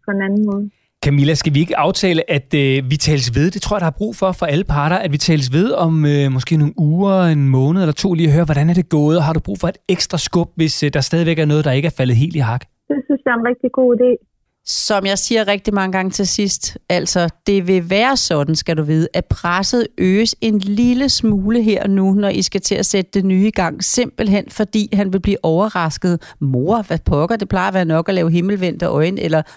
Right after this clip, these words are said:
Speaker 3: øh, øh, gå med, videre med sådan nogle attituder. Jeg hørte dig ikke. Skal du have mere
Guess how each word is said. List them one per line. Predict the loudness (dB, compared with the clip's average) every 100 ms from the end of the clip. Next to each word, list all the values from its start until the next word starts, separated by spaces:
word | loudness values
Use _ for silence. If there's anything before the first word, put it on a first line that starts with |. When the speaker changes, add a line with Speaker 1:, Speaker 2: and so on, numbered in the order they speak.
| -2
Speaker 3:
øh, | -2 0 -2
øh, |
gå | -2 -2
med, | -2
videre | -2 0 0
med | -2
sådan | -6
nogle | -4
attituder. | -6 -6 -8 -6 -2 -2 -4 -6 -2
Jeg | 0
hørte | 0 -2 -2
dig | 0
ikke. | 0 -2 -10 -10
Skal | -6 -2
du | 0
have | 2 2
mere | 0 -2 -2